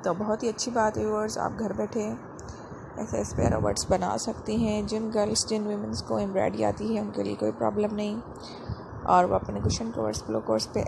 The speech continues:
ऐसे स्पैरो बर्ड्स बना सकती हैं। बहुत ज़्यादा खूबसूरत लगते हैं ऐसे स्पैरो बर्ड्स के designs। Colors आप देख सकती हैं, बहुत ही खूबसूरत हैं और अगर आपको ये वाले color अच्छे नहीं लग रहे, तो आप चाहें तो अपनी मर्ज़ी से color चेंज कर सकती हैं।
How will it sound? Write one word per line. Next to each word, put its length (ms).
ऐसे 200
स्पैरो 340
बर्ड्स 220
बना 320
सकती 420
हैं। 140
बहुत 200
ज़्यादा 220
खूबसूरत 720
लगते 280
हैं 220
ऐसे 220
स्पैरो 340
बर्ड्स 220
के 140
designs। 520
Colors 400
आप 100
देख 220
सकती 280
हैं, 120
बहुत 240
ही 60
खूबसूरत 580
हैं 300
और 80
अगर 160
आपको 240
ये 100
वाले 180
color 280
अच्छे 200
नहीं 120
लग 180
रहे, 140
तो 120
आप 320
चाहें 260
तो 80
अपनी 160
मर्ज़ी 280
से 120
color 240
चेंज 340
कर 100
सकती 420
हैं। 720